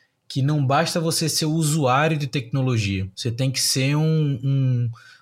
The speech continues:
um debatedor de tecnologia, você tem que ser um crítico à tecnologia,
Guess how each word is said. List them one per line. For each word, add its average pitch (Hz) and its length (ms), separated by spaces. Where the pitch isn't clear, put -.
um 135 100
debatedor 139 920
de 143 80
tecnologia, 120 680
você 110 140
tem 123 140
que 120 80
ser 151 100
um 147 80
crítico 165 640
à 123 60
tecnologia, 113 760